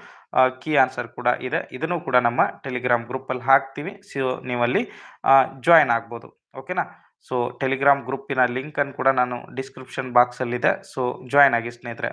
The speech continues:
ಪೇಪರ್ ಒನ್ ಮತ್ತು ಪೇಪರ್ ಟೂ ಎರಡೂ ಕೂಡ ಕೀ ಉತ್ತರಗಳು ಇಲ್ಲಿ ಇವ-, ಈ ದಿನ ಪ್ರಕಟ ಮಾಡಿದ್ದಾರೆ ಸ್ನೇಹಿತರೆ. So ಓಕೆನಾ?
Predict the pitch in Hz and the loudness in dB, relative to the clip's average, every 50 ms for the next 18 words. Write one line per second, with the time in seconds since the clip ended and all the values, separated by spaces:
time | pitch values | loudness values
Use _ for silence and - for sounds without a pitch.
0 | - - - 127 123 - 131 127 135 160 208 196 156 127 - 143 123 - - 120 | -8 -8 -8 -8 -2 0 0 2 2 2 0 -2 -6 -8 -8 -8 -8 -6 -6 -6
1 | 117 120 131 113 113 - 180 240 247 - - - - - - _ - 131 139 160 | -2 -2 -2 -2 -2 -4 -4 -4 -6 -8 -16 -20 -20 -20 -20 _ -4 -2 0 0
2 | 196 226 - - 160 147 147 156 151 - 131 127 120 123 123 - 120 120 113 120 | -2 -2 -4 -4 0 2 2 0 0 -2 -6 -4 -4 -4 -4 -4 -2 -2 0 0
3 | 156 - - - - 135 123 120 120 123 120 123 - - 131 120 120 110 127 143 | -2 -4 -6 -10 -10 -8 -6 -2 -2 -2 -2 -4 -6 -6 -4 -4 -4 -4 -2 -2
4 | 156 143 139 120 123 139 - - - - 131 123 - 123 - 127 120 117 117 - | -2 0 2 4 4 2 2 0 -4 -6 -6 -4 -4 -4 -2 0 -2 -2 -2 -6
5 | - 123 127 135 139 131 123 120 117 117 117 _ _ 117 113 - - 113 - - | -4 0 2 2 2 2 -2 -6 -8 -10 -12 _ _ -16 -14 -12 -12 -12 -14 -14
6 | _ _ _ _ - - - - - _ _ _ - - 123 123 - - 139 135 | _ _ _ _ -20 -20 -20 -20 -20 _ _ _ -6 -4 -4 -4 -2 -4 -4 2
7 | - 160 156 156 131 120 - | 2 4 6 6 4 2 -2